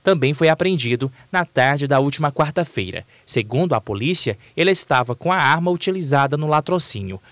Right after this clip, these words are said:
roubo seguido de morte. Wesley Vieira de Oliveira, de dezoito anos, também foi preso na sexta-feira da semana passada. Ele estava no Parque Universitário, zona leste de Teresina.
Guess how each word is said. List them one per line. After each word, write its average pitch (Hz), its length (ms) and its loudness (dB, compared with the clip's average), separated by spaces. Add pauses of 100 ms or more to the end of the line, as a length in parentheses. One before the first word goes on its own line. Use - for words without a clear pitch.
(120)
roubo 143 380 2 (100)
seguido 120 400 0
de 131 120 0
morte. - 480 -2 (280)
Wesley 165 480 2
Vieira 127 480 0
de 123 120 -2
Oliveira, 120 560 0
de 117 100 -8
dezoito 110 480 -2
anos, 139 340 0 (200)
também 139 260 0
foi 196 160 0
preso 127 420 0 (200)
na 156 100 0
sexta-feira 156 640 0
da 151 100 2
semana 156 340 -2
passada. 101 560 0 (240)
Ele 120 140 0
estava 127 480 2
no 113 100 -8
Parque 127 480 -2
Universitário, 160 880 0 (240)
zona 165 220 2
leste 107 400 -2
de 101 60 -10
Teresina. 110 600 -2